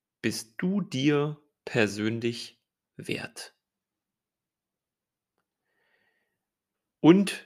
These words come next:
vielleicht denkst du jetzt grad: „Boah, Alex, was soll die Frage?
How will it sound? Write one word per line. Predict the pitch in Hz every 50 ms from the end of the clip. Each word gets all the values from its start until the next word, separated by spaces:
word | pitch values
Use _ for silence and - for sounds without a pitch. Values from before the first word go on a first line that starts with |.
| _ _ _
vielleicht | - - - - 104 95 98 113 131 143 - - -
denkst | 98 98 101 - -
du | - 104
jetzt | 104 120 139 - - -
grad: | - - 110 107 107 107 - _ _
„Boah, | - - - 76 78 65 - - - - - - - - _ _ -
Alex, | - 64 64 - 57 - - - - - _ _ _ _ _ _ _ _ _ _
was | - 120 - 113 -
soll | - 117
die | 113 113 107
Frage? | - - 117 123 135 131 113 101 -